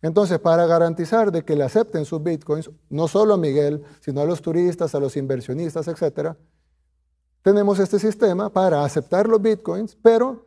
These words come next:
recibir dólares, si así lo desea. Ahora, si alguien quiere recibir Bitcoin, lo puede recibir.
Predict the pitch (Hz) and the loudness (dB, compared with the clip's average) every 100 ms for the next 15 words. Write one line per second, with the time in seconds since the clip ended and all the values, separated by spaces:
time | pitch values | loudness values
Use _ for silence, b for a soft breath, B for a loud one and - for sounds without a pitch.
0 | _ 156 175 175 165 175 156 165 139 113 | _ -2 0 0 0 0 2 2 2 -2
1 | 117 180 151 139 127 127 127 220 135 135 | -6 -2 -2 -2 -2 0 2 2 2 0
2 | 143 123 143 147 160 170 180 160 131 143 | 0 0 -2 -4 -4 -2 0 0 -2 -4
3 | 151 156 160 160 202 147 131 127 123 117 | -6 -4 -6 -6 -4 -4 -2 -2 -4 -6
4 | 123 156 135 - | -6 -6 -6 -8